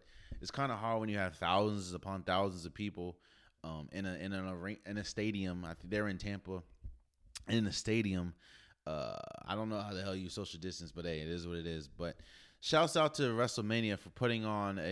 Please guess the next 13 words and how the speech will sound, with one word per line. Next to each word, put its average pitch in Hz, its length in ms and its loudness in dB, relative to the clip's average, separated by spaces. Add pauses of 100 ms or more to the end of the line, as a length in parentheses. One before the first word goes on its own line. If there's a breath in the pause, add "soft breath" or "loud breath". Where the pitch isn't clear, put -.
(340)
a, 85 640 -2
a, 80 460 -4 (880 loud breath)
one 214 340 8
thing 208 380 0
that 117 220 4 (840)
wrestle, 104 420 2 (360)
like, 85 180 -2
W 101 180 2
W 92 220 0
E 87 80 0
does 82 320 0
and, 80 260 -6
and 71 280 -10